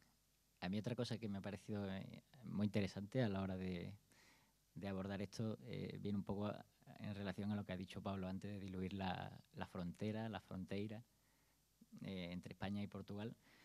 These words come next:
Eh, prácticamente lo abordamos así desde el, desde el primer día y de las de la primera conferencia, de las primeras conferencias, por ejemplo, la de Santiago de Molina, que fue muy enriquecedora para todos.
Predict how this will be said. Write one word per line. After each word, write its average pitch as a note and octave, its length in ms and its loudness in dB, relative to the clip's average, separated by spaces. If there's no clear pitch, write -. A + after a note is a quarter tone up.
Eh, G#2+ 120 2
prácticamente A2 560 10
lo A2+ 60 12
abordamos G2+ 440 4
así G#2+ 280 4
desde G#2 340 2
el, F#2+ 380 -4
desde A2 220 0
el G#2 80 0
primer G#2+ 280 0
día A#2+ 180 4
y A#2+ 40 8
de A#2 140 4
las G2 160 2
de G#2+ 100 0
la F#2+ 100 0
primera F#2+ 680 2
conferencia, G#2 640 -2
de - 300 -8
las G2 100 -4
primeras G2 260 -2
conferencias, G2+ 540 -4
por F#2+ 120 -6
ejemplo, G2 240 -2
la G2 60 -2
de F#2 80 -2
Santiago G2 420 -2
de F#2+ 80 0
Molina, G2+ 320 2
que A#2 100 -2
fue G2+ 180 -4
muy G2+ 200 -2
enriquecedora F#2+ 600 -2
para F#2+ 220 2
todos. A#2+ 280 0